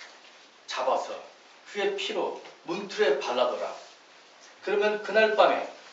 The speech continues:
그 문틀을 보고 피를 바른 집은 넘어가서 그 바르지 않는 이집트의 집에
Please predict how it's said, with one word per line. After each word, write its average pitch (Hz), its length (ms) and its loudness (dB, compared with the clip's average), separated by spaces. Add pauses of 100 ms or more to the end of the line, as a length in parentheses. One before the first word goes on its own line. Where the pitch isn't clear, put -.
(440)
그 - 120 -10
문틀을 170 600 -4
보고 - 320 -6
피를 220 760 -4
바른 175 320 -2
집은 135 340 -12 (160)
넘어가서 - 720 6 (560)
그 151 120 -10
바르지 143 360 0
않는 - 340 4
이집트의 185 720 -2
집에 - 520 -4